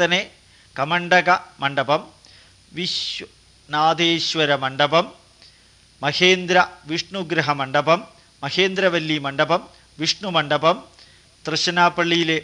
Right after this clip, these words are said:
പല്ലവേശ്വരഗ്രഹ മണ്ഡപം, ഇവയെല്ലാം തന്നെ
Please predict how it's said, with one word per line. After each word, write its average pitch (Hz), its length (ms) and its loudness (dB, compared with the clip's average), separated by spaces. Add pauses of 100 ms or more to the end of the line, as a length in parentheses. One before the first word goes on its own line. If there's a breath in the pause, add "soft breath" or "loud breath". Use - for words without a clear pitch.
പല്ലവേശ്വരഗ്രഹ 160 920 0 (120)
മണ്ഡപം, 147 420 2 (1300 soft breath)
ഇവയെല്ലാം 156 680 2
തന്നെ 147 200 0